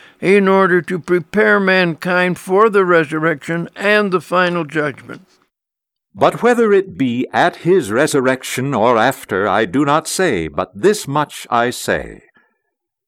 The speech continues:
Speaker 2: that there is a space between death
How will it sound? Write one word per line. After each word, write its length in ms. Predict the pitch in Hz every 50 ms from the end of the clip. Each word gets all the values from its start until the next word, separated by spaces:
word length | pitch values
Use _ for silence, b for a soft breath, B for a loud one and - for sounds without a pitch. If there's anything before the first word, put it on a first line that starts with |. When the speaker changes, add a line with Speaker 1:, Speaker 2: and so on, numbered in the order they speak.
| _ _ _
Speaker 2:
that 280 | - 104 107 - 104 -
there 220 | 123 156 190 196
is 180 | 202 202 147 175
a 80 | 165
space 680 | - - - - - 202 196 139 95 76 - - - -
between 800 | - - 98 95 - - 101 113 139 151 160 165 160 160 160 147
death 440 | - 98 101 98 107 117 - - -